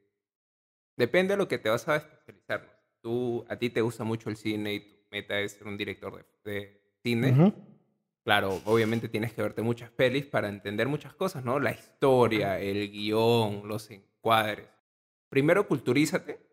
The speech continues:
Speaker 1: Ese es el primer consejo. No, no puedes, es como irte a nadar. No puedes irte a nadar si es que no se-, has aprendido, perdón, no puedes meterte al agua si no has aprendido a nadar.
Speaker 2: Ujú.
Speaker 1: Algo así.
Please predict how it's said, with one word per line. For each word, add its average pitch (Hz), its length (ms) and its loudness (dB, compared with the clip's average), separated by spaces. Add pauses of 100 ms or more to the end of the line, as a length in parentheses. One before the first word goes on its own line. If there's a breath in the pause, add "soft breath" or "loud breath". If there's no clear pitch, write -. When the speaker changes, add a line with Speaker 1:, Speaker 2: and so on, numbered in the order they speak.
(460)
Speaker 1:
Ese 120 220 -4
es 123 80 0
el 120 40 -16
primer 113 380 -2
consejo. 117 500 -6
No, 127 160 -4
no 120 180 -4
puedes, 127 320 -2 (280)
es 156 100 -2
como 147 460 0
irte 143 220 0
a 143 40 0
nadar. 107 400 0
No 131 140 -2
puedes 151 180 -4
irte 160 160 -8
a 135 40 -4
nadar 120 200 0
si - 80 -16
es - 60 -18
que 113 100 -12
no 117 100 -2
se-, 120 280 -2
has 110 280 -4 (240)
aprendido, 113 840 -2
perdón, 127 320 2
no 127 80 0
puedes 160 160 2
meterte 156 320 0
al 135 60 2
agua 143 160 2
si - 100 -10
no 113 80 -8
has 123 140 -10
aprendido 110 320 -8
a 104 60 -6
nadar. - 200 -12 (140)
Speaker 2:
Ujú. 107 240 -2 (240)
Speaker 1:
Algo 107 180 0
así. - 180 -4